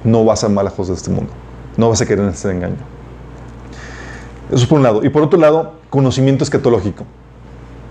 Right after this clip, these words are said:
¿Cómo que conocimiento escatológico? Suena así medio palabrota dominguera. Es conocimiento de profecías del fin, de la segunda venida, de lo que se está por suceder. ¿Por qué es importante esto?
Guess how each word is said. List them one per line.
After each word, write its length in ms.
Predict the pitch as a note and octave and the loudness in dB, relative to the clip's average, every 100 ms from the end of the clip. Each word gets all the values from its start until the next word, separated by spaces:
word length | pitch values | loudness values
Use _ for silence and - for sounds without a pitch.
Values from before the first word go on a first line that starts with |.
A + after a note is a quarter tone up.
| - - | -18 -4
¿Cómo 160 | D3 E3 | 2 4
que 80 | |
conocimiento 460 | D#3+ C3 A#2+ A2+ G#2+ | 4 2 4 4 2
escatológico? 580 | - F#2+ A2 E2+ E2+ - - - - - - | 2 2 2 0 -4 -8 -20 -20 -20 -20 -6
Suena 200 | B2+ A#2 | -2 2
así 100 | G#2+ | 4
medio 340 | A2+ A2 F2 D#2 - - - - | 4 4 2 -4 -16 -20 -20 0
palabrota 480 | B2 A2 G#2 A2 B2 | 4 4 4 2 2
dominguera. 540 | A#2 A#2 A#2+ B2 G#2+ - - - - - - | 2 2 2 2 0 -8 -20 -20 -20 -6 2
Es 460 | C3+ C#3 C#3 - - - | 4 4 2 -8 -18 -4
conocimiento 420 | C3+ A#2+ B2+ B2+ | -2 2 2 4
de 60 | D3 | 2
profecías 600 | B2 G#2 G#2+ - B2+ B2+ | 2 -2 -2 2 2 2
del 120 | A#2+ | 0
fin, 340 | - B2+ A2+ | 2 2 4
de 80 | F#2+ | 4
la 140 | A2 A2 | 4 4
segunda 260 | A#2+ A#2+ | 4 4
venida, 300 | A2+ A#2+ A#2+ | 6 6 6
de 140 | G#2+ A2+ | 6 4
lo 100 | A#2+ | 4
que 80 | |
se 160 | - D3+ | 2 2
está 400 | C#3 - D3+ B2+ | 0 0 0 2
por 100 | C#3 | 2
suceder. 480 | B2+ A#2+ B2 C3 B2+ | 2 4 4 4 2
¿Por 140 | A#2+ | 0
qué 80 | - | 0
es 80 | D#3+ | 2
importante 400 | D3 D3+ D3 D#3 | 2 2 2 2
esto? 240 | C#3+ - | 0 -6